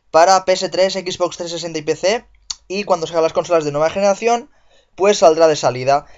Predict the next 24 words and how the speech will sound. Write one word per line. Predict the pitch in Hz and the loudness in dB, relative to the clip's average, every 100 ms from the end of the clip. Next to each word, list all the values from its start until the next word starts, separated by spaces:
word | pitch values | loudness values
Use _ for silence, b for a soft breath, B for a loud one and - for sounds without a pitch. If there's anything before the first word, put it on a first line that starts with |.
| b b | b b
Eh, | 151 147 147 | 0 2 4
Sony | 185 185 208 | 2 2 2
también | 180 160 160 | 0 0 -6
dijo | 160 175 | -8 -4
que | 160 143 | -2 -2
Play | 143 143 | -2 -2
cuatro | 151 151 156 175 | 2 2 4 0
saldría | 165 127 127 139 131 | 2 -4 -2 -2 -2
a | |
finales | 143 135 135 | -4 -6 -6
de | 139 | -8
este | 131 165 | -2 0
año, | 175 190 | 0 -4
pero | 185 147 | -4 -4
no | 151 | -4
dijo | 151 143 147 | -6 -6 -8
en | |
qué | 147 | -4
países, | 151 165 165 190 - | -2 -2 -4 -8 -6
por | 131 | -6
tanto, | 135 139 143 139 | -4 -4 -6 -10
pues | 139 | -6
nada, | 151 131 | -4 -4
esperar | - 135 143 143 | -4 2 2 2